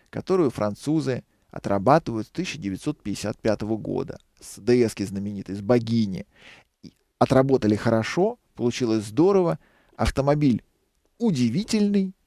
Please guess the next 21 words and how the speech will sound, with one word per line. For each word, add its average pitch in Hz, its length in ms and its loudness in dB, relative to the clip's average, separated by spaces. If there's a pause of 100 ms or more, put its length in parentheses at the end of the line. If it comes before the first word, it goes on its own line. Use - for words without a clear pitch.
(360)
эклектичный, 139 1040 0 (260)
и - 80 0
вот 143 200 2
он 233 180 0
как 123 160 0
раз 113 240 0
имеет 120 260 -4
право 139 420 2 (580)
олицетворять 117 600 0
Францию. 101 480 -2
У - 20 -16
французов 151 460 -8
ведь 135 140 -6
все - 100 -4
не 220 120 -2
как 110 180 -2
у 117 40 -4
людей, 110 260 0
у - 20 -6
них 98 180 -10
все 180 280 0